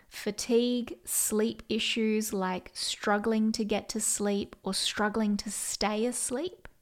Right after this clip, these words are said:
And when there are issues with cortisol, you may find yourself craving more sweets or carbs or salty food, especially in the afternoon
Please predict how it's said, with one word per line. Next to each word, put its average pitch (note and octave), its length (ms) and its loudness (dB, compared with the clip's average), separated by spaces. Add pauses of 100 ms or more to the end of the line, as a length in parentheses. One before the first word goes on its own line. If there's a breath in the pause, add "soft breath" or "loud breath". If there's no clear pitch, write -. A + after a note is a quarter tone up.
(760 loud breath)
And B3+ 320 6 (180)
when C4 240 4
there F4 180 4
are B3 160 6
issues G#3 440 0
with G3+ 220 0
cortisol, G3 720 -4 (440 loud breath)
you B3+ 140 6
may D4+ 180 2
find B3+ 320 4
yourself G#3+ 400 0
craving G3+ 500 2
more F#3 200 2
sweets - 720 0
or F#3 240 -4
carbs G#3+ 640 2
or G3 160 -2
salty A#3+ 600 2
food, F#3+ 520 -4 (260)
especially C4 800 0
in G#3 140 6
the G3 100 4
afternoon G3+ 800 -2